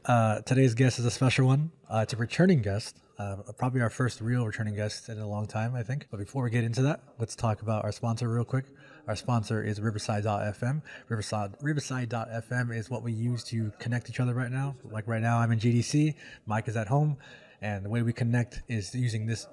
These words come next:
amazing software, in-browser software, easy to use. Anybody can use it. You can record, invite anybody. You can invite audience. You can be a producer on it. You can do everything you can on Zoom, but ten times better,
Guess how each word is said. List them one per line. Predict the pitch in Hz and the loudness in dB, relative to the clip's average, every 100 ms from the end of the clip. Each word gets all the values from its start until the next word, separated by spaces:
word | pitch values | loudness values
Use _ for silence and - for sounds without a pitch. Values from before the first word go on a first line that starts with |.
| - 120 | -10 -2
amazing | 117 127 156 156 131 127 110 | 2 4 8 8 8 4 2
software, | - 113 - 117 110 | 0 -2 -2 -4 -2
in-browser | 139 147 135 127 120 | 0 2 2 2 0
software, | 117 127 104 - 113 104 | -4 -4 -4 -4 -8 -4
easy | 139 147 | 0 2
to | 139 | 2
use. | 120 120 117 - | 2 0 -2 -2
Anybody | 123 135 131 | -2 0 2
can | 123 117 | 0 0
use | 113 110 | 0 0
it. | 110 107 | -2 -6
You | 104 | -8
can | 104 98 - | -8 -10 -8
record, | 120 - 139 143 135 - - - - - - | -8 -2 2 4 2 -2 -14 -18 -20 -18 -6
invite | 117 139 147 | 2 6 6
anybody. | 135 135 131 127 123 117 | 6 4 6 6 4 2
You | 135 | -4
can | 120 | -2
invite | 107 110 | 0 0
audience. | 120 139 143 143 - | 4 6 6 4 -2
You | 107 | -4
can | 110 | 0
be | 110 | -2
a | |
producer | - 104 135 143 | -2 2 2 4
on | 135 127 | 4 4
it. | 127 | 2
You | 107 | -2
can | 110 | -4
do | 110 | 0
everything | 165 196 170 | 4 6 6
you | 165 | 6
can | 156 143 | 4 4
on | 135 117 | 2 -2
Zoom, | 113 143 143 131 | 0 0 0 -2
but | 104 - | -4 -6
ten | - 156 | 0 2
times | 139 143 131 | 4 4 4
better, | 135 135 135 | 4 4 4